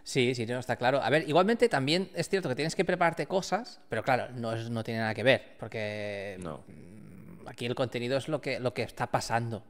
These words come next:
Speaker 1: ¿vale? Realmente,
Speaker 2: Claro.
Speaker 1: eh, a veces, ya te digo, ¿eh? A veces he querido preparar mucho un directo y he pensado, "Hostia, me ha salido como el culo". Y, y eso que dices, un día vienes aquí,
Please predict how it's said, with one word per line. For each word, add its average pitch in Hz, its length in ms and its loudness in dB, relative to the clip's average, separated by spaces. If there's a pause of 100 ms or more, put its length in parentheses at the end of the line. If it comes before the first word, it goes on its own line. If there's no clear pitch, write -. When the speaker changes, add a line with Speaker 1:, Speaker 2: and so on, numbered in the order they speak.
(100)
Speaker 1:
¿vale? 120 180 4
Realmente, 160 540 4
Speaker 2:
Claro. - 140 -14 (340)
Speaker 1:
eh, 131 640 0 (180)
a 131 120 8
veces, 185 580 0
ya 143 100 2
te 151 80 2
digo, 123 200 2
¿eh? 214 120 -2 (180)
A 139 80 2
veces 175 260 2
he 185 80 2
querido 151 240 4
preparar 123 440 0
mucho 135 240 -4
un 123 100 -2
directo 120 400 -4 (1120)
y 131 180 4
he 127 40 6
pensado, 113 640 -2
"Hostia, 120 320 -8
me 127 100 -6
ha 127 40 -4
salido 185 460 -4
como 110 340 -2
el 95 160 -6
culo". 117 440 -4 (720)
Y, 139 480 -2
y 156 200 4
eso 170 160 2
que 190 80 6
dices, 156 240 6
un 156 120 2
día 143 160 6
vienes 131 280 2
aquí, 104 320 -10